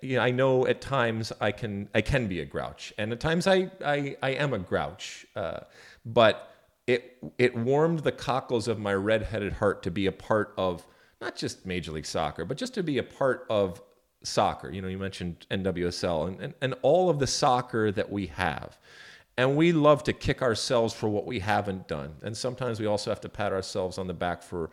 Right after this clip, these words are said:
for what we have created. Is it perfect? No. Is it finished? No. Is there plenty of work and plenty of challenges and problems out there, both on and off the field, when it comes to what American soccer is in two thousand and nineteen?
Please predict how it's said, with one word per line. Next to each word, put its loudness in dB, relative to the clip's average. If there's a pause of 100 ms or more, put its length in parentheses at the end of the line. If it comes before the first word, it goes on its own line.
(280)
for -2
what 0
we 0
have -2
created. -4
Is 2
it -4
perfect? 0 (240)
No. 4 (340)
Is 6
it 4
finished? -4 (400)
No. 6
Is 0
there 6
plenty -2
of 2
work 4
and -2
plenty -2
of -2
challenges 0
and -4
problems 0
out 2
there, 2
both 0
on -2
and -2
off -2
the -6
field, 0
when 0
it -6
comes -4
to -2
what 2
American 0
soccer 0
is 2 (340)
in 0
two -4
thousand 2
and -2
nineteen? -2